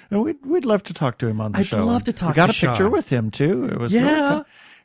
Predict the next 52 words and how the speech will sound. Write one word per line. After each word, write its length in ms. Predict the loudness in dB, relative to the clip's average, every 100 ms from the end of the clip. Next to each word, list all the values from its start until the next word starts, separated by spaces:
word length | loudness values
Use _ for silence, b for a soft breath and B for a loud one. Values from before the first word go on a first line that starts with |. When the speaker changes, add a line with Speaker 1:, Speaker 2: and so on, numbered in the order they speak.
| -4
Speaker 1:
really 180 | -2 -2
kinda 260 | 0 0
nice 220 | 0 -2 0
to 80 |
have 80 | 0
Speaker 2:
He's, 100 | 2
Speaker 1:
a, 40 | 0
Speaker 2:
he's 180 | 0
a, 80 | 0
Speaker 1:
a 40 | 0
Speaker 2:
he's 120 | 0
a 20 |
Speaker 1:
photo 140 | 2 2
Speaker 2:
really 200 | 2 0
Speaker 1:
with 60 |
Speaker 2:
sweet 140 | -2 -4
Speaker 1:
him. 60 | -2
Speaker 2:
guy. 60 | 0 2
And 120 | 2
he 60 |
Speaker 1:
Yeah. 80 | 0
Speaker 2:
actually 200 | -2 -4
wanted 180 | -4 -6
to 40 | -4
talk 220 | -6 -4
to 40 | -6
us 60 |
about 220 | -4 -2
our 60 | -2
iPhones, 520 | -4 -6 -10 -12 -16 _
which 140 | -12
was, 100 | -8
I 60 | -8
thought, 180 | 0 0
was 100 | 2
Speaker 1:
<laughs> 120 | 4
Speaker 2:
awesome. 120 | 6 6 6
Speaker 1:
Yeah, 40 | 6
it 40 |
was 160 | 4 0
interesting, 540 | -2 -2 -2 -2 -2
yeah. 300 | -2 -2 -4 B B B B -6
And 320 | 0 2 4
we, 240 | 4 4 0
there 260 | 0 2
were 160 | 2 2
also 480 | 4 2 4 2 2
several 380 | 0 -2 0 0
other 180 | 0
guests 320 | 0 -2 -4 -4
there, 260 | -4 -2
and 200 | -2 -4